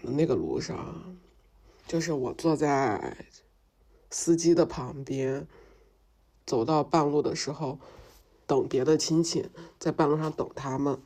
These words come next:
我就问那个司机，我就觉得，觉得这个职业应该看透生死了吧，因为他经常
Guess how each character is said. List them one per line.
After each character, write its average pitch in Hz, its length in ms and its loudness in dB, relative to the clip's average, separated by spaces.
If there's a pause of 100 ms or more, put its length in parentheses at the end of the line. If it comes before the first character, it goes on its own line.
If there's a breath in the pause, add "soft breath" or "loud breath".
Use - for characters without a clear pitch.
(100)
我 180 80 -6
就 165 160 4
问 139 240 4
那 135 80 2
个 - 120 -6
司 131 260 -8
机， 131 380 -4 (160)
我 139 120 0
就 190 160 8
觉 156 160 8
得， 180 140 8
觉 165 180 4
得 190 120 10
这 214 140 8
个 208 100 10
职 165 280 8
业 175 640 10
应 170 280 6
该 170 200 8
看 175 240 2
透 165 180 2
生 185 260 6
死 - 260 0
了 - 160 -2
吧， 143 180 4
因 175 100 8
为 190 140 8
他 196 160 6
经 196 180 6
常 160 320 4